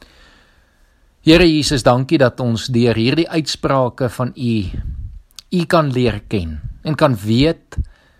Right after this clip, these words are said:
dat U vir ons baie lief is, dat U vir ons 'n herder is, dat U vir ons sorg, dat U vir ons die brood is wat lewe gee.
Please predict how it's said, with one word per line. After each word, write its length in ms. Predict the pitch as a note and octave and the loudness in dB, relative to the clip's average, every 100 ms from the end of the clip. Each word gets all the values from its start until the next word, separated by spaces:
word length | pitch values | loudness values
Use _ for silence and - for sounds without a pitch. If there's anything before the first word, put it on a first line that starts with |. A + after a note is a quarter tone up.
| _ _ _ _ | _ _ _ _
dat 200 | B2+ - - | -4 -4 -6
U 140 | F3 F3+ F3 E3+ - | -4 -2 -4 -6 -8
vir 200 | - D3 | -8 -4
ons 200 | A#2+ G2+ | -4 -2
baie 240 | A#2 C3 | -2 -2
lief 220 | A#2+ A2+ - | -2 -4 -8
is, 300 | - - - - | -14 -16 -6 -2
dat 160 | C#3 | 0
U 160 | G3+ F#3 | 0 -2
vir 160 | C#3+ D#3 | -2 -6
ons 220 | C#3+ B2 | -4 -2
'n 40 | |
herder 560 | A#2+ G#2 C3 D#3 C3 G2+ | -2 0 0 -2 -6 -8
is, 220 | - - - | -14 -12 -8
dat 160 | A#2+ | -6
U 140 | E3 D3 | -4 -4
vir 160 | C#3 | -4
ons 260 | B2+ A2 - | -4 -4 -2
sorg, 440 | F3+ C3 - - | 0 0 -4 -8
dat 180 | - G#3+ | -6 -4
U 140 | G3 G3 | -2 -2
vir 160 | F#3 | -2
ons 160 | E3 C3 | -4 -4
die 140 | C#3 | -4
brood 500 | A2+ A#2 A#2+ F#3+ G3 | -2 2 6 4 4
is 200 | B2 - | -6 -6
wat 160 | A#2 A2 | -6 -4
lewe 440 | G#2+ A2 D3 C#3+ | -2 0 0 0
gee. 360 | A2+ - - - | -6 -8 -12 -12